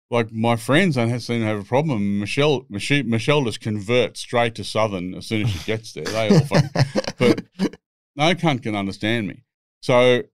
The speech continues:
Speaker 1: he says to me, after finding out who I am and all this sort of stuff, he says, "What are you doing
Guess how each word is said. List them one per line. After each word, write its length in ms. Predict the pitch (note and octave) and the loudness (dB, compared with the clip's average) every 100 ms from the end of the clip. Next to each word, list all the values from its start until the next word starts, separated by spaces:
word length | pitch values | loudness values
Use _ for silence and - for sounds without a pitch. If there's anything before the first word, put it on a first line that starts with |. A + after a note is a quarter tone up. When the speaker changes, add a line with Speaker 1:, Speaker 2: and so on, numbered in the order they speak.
| _ _ - | _ _ -16
Speaker 1:
he 300 | G2 C3 F3 | -2 2 2
says 380 | - C#3 D#3 D3 | 0 0 0 -2
to 80 | A#2+ | -4
me, 460 | G2+ F#2+ G2+ G2 _ _ _ _ - | -2 -2 -4 -8 _ _ _ _ 0
after 320 | A#2+ A2 G#2+ | 0 0 -6
finding 320 | - G#2+ G2+ | -4 -4 -2
out 40 | G2 | -2
who 160 | G2+ | -2
I 100 | F#2 | 0
am 440 | B2 D3 C#3+ C3 A2+ | 2 4 2 2 0
and 120 | G2 | -2
all 140 | G2 | -4
this 120 | G#2 - | -6 -4
sort 140 | G2+ | -6
of 80 | F#2 | -2
stuff, 340 | G#2+ A2 A2+ _ _ _ _ | -2 -2 -4 _ _ _ _
he 80 | G2 | -12
says, 520 | - A2+ A2 G#2+ - _ _ _ _ _ - | -4 0 0 -2 -8 _ _ _ _ _ -10
"What 160 | G#2 B2 | -4 -2
are 40 | |
you 140 | C3+ | -2
doing 540 | A#2 G#2 F2+ F2+ F#2+ | -2 -4 -6 -8 -10